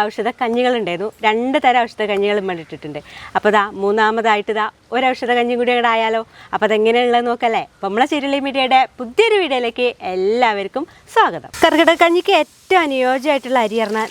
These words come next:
നവരരിയാണ് ട്ടോ. അപ്പൊ നവരരിയാണ് നമ്മൾ എടുത്തിട്ടുള്ളതും. ഇത് ഞാൻ തലേ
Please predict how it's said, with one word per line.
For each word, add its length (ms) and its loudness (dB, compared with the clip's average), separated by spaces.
നവരരിയാണ് 640 -2
ട്ടോ. 100 -8
അപ്പൊ 120 -6
നവരരിയാണ് 600 2
നമ്മൾ 260 0
എടുത്തിട്ടുള്ളതും. 600 0
ഇത് 80 0
ഞാൻ 120 4
തലേ 220 2